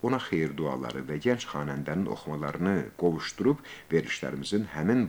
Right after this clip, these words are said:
"Bu adı yadda saxlayın" rubrikası altında dinləyicilərə təqdim elədik. Bu, Azərbaycan efirində Alim Qasımova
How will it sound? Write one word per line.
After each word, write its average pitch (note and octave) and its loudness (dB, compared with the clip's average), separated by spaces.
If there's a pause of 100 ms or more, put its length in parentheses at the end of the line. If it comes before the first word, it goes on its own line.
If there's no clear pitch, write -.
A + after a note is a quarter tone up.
"Bu D#2+ 0
adı D2 -2
yadda E2 0
saxlayın" C#2 -6
rubrikası C#2 -6
altında C#2 -4
dinləyicilərə C2+ -4
təqdim - -8
elədik. - -10 (460)
Bu, D#3 4
Azərbaycan D#2+ 0
efirində B1+ -6
Alim E2 0
Qasımova C2+ -4